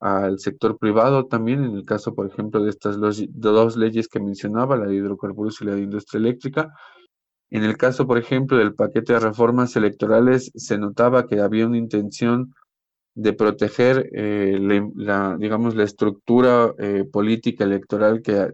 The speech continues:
eh, se había dejado en los, eh, gobiernos anteriores y que en cierta medida beneficiaba también a otros partidos políticos de oposición. Entonces, en suma, vamos viendo cómo la Suprema Corte de Justicia opera de una forma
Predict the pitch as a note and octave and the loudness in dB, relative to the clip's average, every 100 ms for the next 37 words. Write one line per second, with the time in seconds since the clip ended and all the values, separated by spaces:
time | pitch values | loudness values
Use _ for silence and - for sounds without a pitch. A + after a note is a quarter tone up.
0 | - G2 G2+ G2 G2+ A2 A2+ A2+ A2 A2+ | -8 -10 -10 -4 0 2 2 2 0 0
1 | A2 G2+ G2 - - - G2 G2 G2 G2 | -2 -2 -4 -10 -18 -8 -4 -2 -2 0
2 | G#2+ A2+ A#2+ B2 B2 B2 B2+ C#3 C#3+ D3 | 2 4 2 0 -2 -4 2 4 4 4
3 | E3 - - - - G#2+ A2+ A2+ B2+ B2+ | 0 -10 -20 -18 -10 -2 0 2 0 2
4 | C3 C3 B2+ B2+ B2 G2+ G2+ G2 G2+ A2+ | 0 4 4 4 4 0 -2 -4 -2 0
5 | G#2+ A2+ G#2 G2+ G#2 A2 G2 G#2 G#2 A2+ | 2 2 0 -2 -2 -2 0 2 4 4
6 | A2 - G#2+ - G#2+ A2 - G2+ G2+ G#2 | 2 0 -2 0 0 0 0 -2 -2 -2
7 | G#2 G2+ G2+ G#2+ G2+ A2+ C#3 C#3 C#3+ _ | -2 0 -2 -2 -6 -2 -2 -2 -6 _
8 | _ _ _ _ - A2 B2+ B2+ C#3+ D3 | _ _ _ _ -10 0 0 2 0 0
9 | - A#2 A#2 D3 D#3 D3 D3 D3+ D3 C#3 | -2 -2 2 2 2 2 2 2 2 0
10 | C#3+ C#3+ C#3 C3 C3 A#2+ - A#2 A2 B2 | 2 0 0 -2 0 -2 -4 -6 -4 -2
11 | B2 A#2 A#2 A#2+ A2 - - A#2 A2+ A#2 | 0 -2 -2 -4 -4 -10 -8 -6 0 2
12 | A2 - G2 A2+ A#2 A2+ A2+ _ _ _ | 2 0 0 4 4 2 -2 _ _ _
13 | _ - G#2 A2+ A2+ A2+ A2+ A2 A2 G#2+ | _ -6 0 0 2 0 0 2 2 2